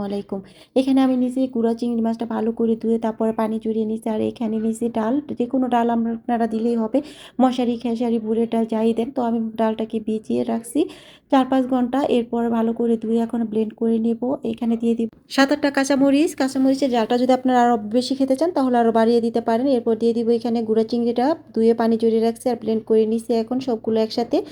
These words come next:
এখন আমি একটা বাটিতে নামিয়ে নেব। আজকে এই রেসিপিটা যদি আপনাদের কাছে একটু হলেও ভালো লাগে তাহলে লাইক, কমেন্ট, শেয়ার করে দিবেন, বেশি বেশি করে শেয়ার করে দিবেন। তো এখন আমি এখানে আরও কিছু মশলা অ্যাড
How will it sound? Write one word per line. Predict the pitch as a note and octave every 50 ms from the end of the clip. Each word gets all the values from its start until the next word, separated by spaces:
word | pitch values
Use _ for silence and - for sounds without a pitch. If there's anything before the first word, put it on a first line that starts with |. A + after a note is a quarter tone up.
| - - - - - - B3
এখন | C4+ C#4 C4 B3+
আমি | B3 B3 B3
একটা | B3 B3 B3+ A3+
বাটিতে | A3+ A3+ A#3 A#3+ A#3 - B3 B3+ A#3+
নামিয়ে | A3+ A3+ A3+ A#3 A#3+ A#3 A#3
নেব। | A#3 A3+ A3+ A#3+ D4+ F4+ E4+ D#4 - _ _ - - - - - - _ _ _ _ _ _ _ -
আজকে | - C#4 C#4+ - - D4+ D4
এই | C#4 C4+ C#4+
রেসিপিটা | D4 C#4+ D4 C4+ C#4+ B3+ C4+ C4 B3+
যদি | C4 B3+ C4 B3+
আপনাদের | C4 C4 C4+ C4+ C4+ B3+ B3+ B3+
কাছে | C4 C4 C4+ - - C4
একটু | - - C#4+ D4+
হলেও | D4 C#4+ C#4 C#4 C#4 C#4
ভালো | C4 B3+ B3 B3
লাগে | B3 A#3+ B3+ C4 B3+ B3+
তাহলে | B3+ A#3+ B3 A#3+ A#3+ B3 A#3+ A#3
লাইক, | A3+ A3+ A3+ -
কমেন্ট, | A#3 A3+ A#3 A#3+ - -
শেয়ার | B3+ A#3 A3+ A#3 -
করে | A#3 A#3 A#3 A#3 A3+
দিবেন, | A#3 A3+ A#3 A#3+ D4 E4+ -
বেশি | B3+ B3+ - A#3+ B3
বেশি | B3 B3+ B3+ B3 B3
করে | A#3 A#3 B3+ C4 -
শেয়ার | C#4 A3+ A3 A3 A3
করে | A#3 A#3 A#3 A3+ A3+
দিবেন। | A3+ A3 A#3 C#4 G4+ - -
তো | - - A#3
এখন | A#3 A3+ - C#4 B3 A#3+
আমি | A#3 A3+ A3+ A3+
এখানে | A3+ B3+ A#3+ A3 A3 G#3+
আরও | A3 A#3 A#3
কিছু | A#3+ A#3 A#3+ A#3 A3+
মশলা | A#3 A3+ - A#3
অ্যাড | A3+ A3